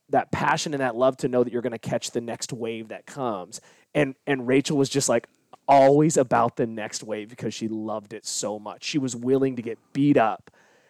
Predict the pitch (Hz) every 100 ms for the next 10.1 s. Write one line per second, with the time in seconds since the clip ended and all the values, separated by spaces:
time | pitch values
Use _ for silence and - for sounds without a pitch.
0 | _ _ 143 147 - 139 127 123 131 127
1 | 120 117 117 113 107 117 120 - 123 120
2 | 117 110 107 - 175 143 104 107 - _
3 | _ _ - 135 123 120 120 113 _ -
4 | 143 131 160 - 139 127 120 - - 135
5 | 139 143 - 135 131 127 123 117 131 113
6 | 147 151 - 147 135 143 139 123 127 131
7 | 127 123 117 117 117 - 196 190 139 127
8 | - 127 - 135 123 120 117 117 127 120
9 | 113 123 110 113 156 160 147 120 113 110
10 | 120